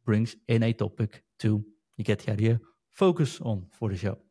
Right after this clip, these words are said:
So this keeps the show structured, fast paced, and hopefully spark some interesting discussions along the way. We also start our prediction battle from this episode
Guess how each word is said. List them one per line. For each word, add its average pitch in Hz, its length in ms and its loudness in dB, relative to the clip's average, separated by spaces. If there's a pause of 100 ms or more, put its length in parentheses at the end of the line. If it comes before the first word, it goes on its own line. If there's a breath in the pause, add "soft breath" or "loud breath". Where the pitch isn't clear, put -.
(420 loud breath)
So 113 260 4
this 143 260 0
keeps 196 320 -2
the 160 100 0
show 143 360 2
structured, 180 500 -2
fast - 600 0
paced, 123 340 2 (120)
and 120 100 4
hopefully 117 400 2
spark 143 380 0
some - 240 -8
interesting 131 680 -2
discussions 110 640 -10
along 90 280 -2
the 110 60 -2
way. 139 180 6 (720 loud breath)
We 123 80 6
also 190 220 6
start 190 460 0
our 165 120 4
prediction 135 680 -4
battle 120 220 2
from 104 200 -6
this 131 220 -4
episode 123 460 -2